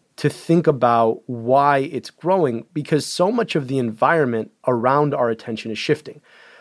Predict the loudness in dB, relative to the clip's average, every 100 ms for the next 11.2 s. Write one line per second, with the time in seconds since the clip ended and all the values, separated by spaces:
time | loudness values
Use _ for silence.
0 | _ 2 4 6 2 -2 0 2 2 0
1 | 2 0 0 -4 -8 -6 -4 -4 -8 _
2 | -8 0 0 0 -2 -6 -4 -4 0 0
3 | 0 0 -2 -2 -4 -2 -2 -2 -4 -4
4 | -6 -6 -4 -2 -4 -4 -8 -2 -2 -2
5 | -6 -12 -10 -4 -4 -4 -8 -4 0 2
6 | 2 0 -4 -4 -2 -2 0 2 4 2
7 | -2 -8 -8 -6 -4 -2 -2 -2 -6 -14
8 | -20 -6 0 0 2 -2 0 0 0 -4
9 | -2 0 -2 -6 -2 0 2 0 -2 0
10 | 2 2 0 0 0 0 -2 -2 -6 -4
11 | -6 -8